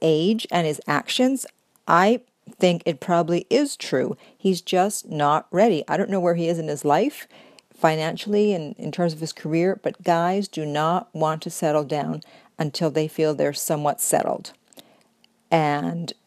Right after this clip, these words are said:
having been together since he was twenty-three, he just feels he's probably has a lot more things that he wants to do, maybe a lot more women he wants to date. He just wants to sow some more wild oats, probably.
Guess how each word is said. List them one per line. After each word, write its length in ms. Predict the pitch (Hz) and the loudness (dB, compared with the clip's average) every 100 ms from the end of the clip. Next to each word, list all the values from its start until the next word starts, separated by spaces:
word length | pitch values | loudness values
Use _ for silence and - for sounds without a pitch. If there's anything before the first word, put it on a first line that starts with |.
| _ | _
having 260 | 190 180 175 | 0 2 2
been 140 | 185 | -2
together 240 | 190 175 175 | 0 2 2
since 340 | - 165 - | -4 -6 -2
he 80 | 180 | -2
was 160 | 165 | -2
twenty-three, 540 | - 180 165 160 165 196 | -2 -2 -2 -2 -2 0
he 140 | 208 | 0
just 260 | 190 202 - | -2 -6 0
feels 220 | 190 180 | 0 0
he's 100 | 185 | -4
probably 440 | - 185 185 190 - - - _ | 0 2 2 0 -4 -18 -20 _
has 260 | - 175 165 | 2 2 2
a 80 | |
lot 380 | 160 165 180 - - | 0 2 2 0 -8
more 460 | 160 165 170 170 | 0 2 2 0
things 380 | 170 - 180 185 | -2 -2 -2 0
that 100 | 185 | 0
he 80 | 175 | 0
wants 320 | 160 165 - | 0 -2 -4
to 80 | 165 | -6
do, 380 | 151 180 185 175 | 0 2 4 2
maybe 200 | 170 160 | 2 0
a 80 | |
lot 140 | 151 156 | 2 0
more 180 | 160 156 | 0 0
women 220 | 170 170 | 0 0
he 80 | 170 | -2
wants 240 | 170 165 | -2 -4
to 100 | - | -8
date. 500 | 147 165 185 196 - - _ _ - _ _ _ _ _ | 2 4 4 -2 -8 -20 _ _ -20 _ _ _ _ _
He 140 | - 180 | -4 0
just 260 | 170 208 | 2 2
wants 220 | 180 175 | 0 -2
to 120 | - 190 | -2 -6
sow 440 | - 180 165 165 | 0 2 2 2
some 180 | - 180 | -2 -2
more 260 | 151 151 | 2 2
wild 360 | 160 151 175 196 | 2 2 0 0
oats, 260 | 294 311 - | -2 -2 -6
probably. 640 | - 151 147 - 127 - | -2 0 0 0 -2 -4